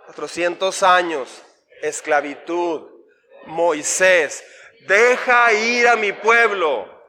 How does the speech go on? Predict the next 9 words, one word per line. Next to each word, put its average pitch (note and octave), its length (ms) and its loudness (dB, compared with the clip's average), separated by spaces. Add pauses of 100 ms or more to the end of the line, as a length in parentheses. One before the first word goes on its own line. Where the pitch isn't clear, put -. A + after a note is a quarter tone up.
(140)
No. C#3 880 -4 (380)
Diez F3+ 420 0 (100)
plagas, F3 720 2 (540)
Pascua, D3 1080 -2
Mar D#3+ 400 0
Rojo, D#3+ 1120 -4 (120)
Monte E3 560 -2
Sinaí, D#3+ 1000 -4 (300)
ley, D#3 840 -2